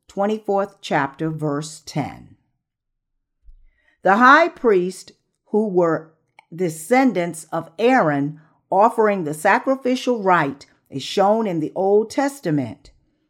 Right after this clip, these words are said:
and the order of the priest of Abijah comes up as the eighth division.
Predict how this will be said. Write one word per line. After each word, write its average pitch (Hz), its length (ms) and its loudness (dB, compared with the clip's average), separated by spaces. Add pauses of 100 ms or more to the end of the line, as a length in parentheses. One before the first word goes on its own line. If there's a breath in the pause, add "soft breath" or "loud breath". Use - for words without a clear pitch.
(160)
and 180 240 -2
the 156 200 -2
order 196 580 0
of 160 160 -8
the 147 100 -4
priest 214 580 -4 (140)
of 170 160 -6
Abijah 160 840 0 (320 soft breath)
comes 202 380 -2
up 175 340 0
as 170 240 -8
the 156 300 -6
eighth 240 340 -2 (100)
division. 165 800 -4